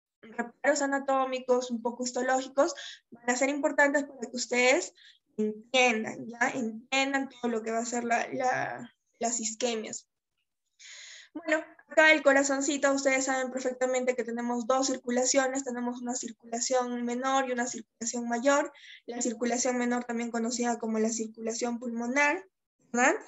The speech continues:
Esto es bastante importante, eh, conocer, el corazón tiene, por así decirlo, este, mm, dos propiedades, una propiedad contráctil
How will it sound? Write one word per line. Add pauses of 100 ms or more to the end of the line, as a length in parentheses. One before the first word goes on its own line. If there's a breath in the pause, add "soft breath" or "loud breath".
(400 loud breath)
Esto
es
bastante
importante,
eh,
conocer, (140)
el
corazón
tiene,
por
así
decirlo, (480)
este,
mm,
dos
propiedades, (300)
una
propiedad
contráctil